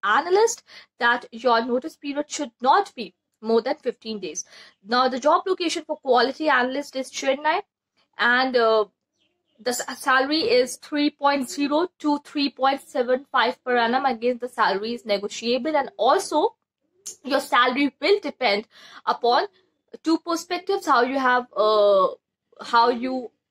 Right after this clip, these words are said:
are going to perform into, in your interview process, and how you have given your interview assessments, right? Now, only immediate joiners can apply. Again, if you have, uh, interviewed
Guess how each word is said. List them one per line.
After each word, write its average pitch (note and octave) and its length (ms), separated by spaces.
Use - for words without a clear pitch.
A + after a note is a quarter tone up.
are A3+ 140
going A3+ 180
to C4 120
perform A3+ 400
into, A3 340
in A3+ 100
your A#3 120
interview B3+ 380
process, - 520
and B3 180
how B3+ 240
you C#4 160
have C4+ 240
given A#3+ 180
your - 120
interview A3+ 360
assessments, - 600
right? D#4 280
Now, A#3+ 200
only D#4+ 260
immediate D#4 400
joiners C#4 400
can D4+ 160
apply. C4+ 380
Again, C4+ 260
if D4+ 140
you C#4+ 60
have, B3+ 260
uh, G#3 160
interviewed B3+ 480